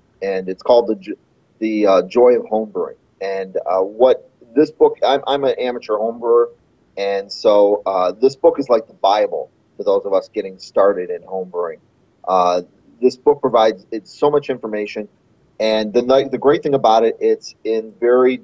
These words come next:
digestible pieces. It's ve-, it's, it's very much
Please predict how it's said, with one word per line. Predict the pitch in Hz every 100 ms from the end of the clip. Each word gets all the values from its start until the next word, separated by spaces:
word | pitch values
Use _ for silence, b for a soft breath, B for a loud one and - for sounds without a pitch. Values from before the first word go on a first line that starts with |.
| -
digestible | 110 98 98 113 104 - 110 104 101 -
pieces. | - 98 98 - - _
It's | - 98 - - _ _ _ _
ve-, | 104 101 120 -
it's, | - 117 - _ _ _ _ _ -
it's | 120 117
very | 113 135 151 147
much | 135 131 131 -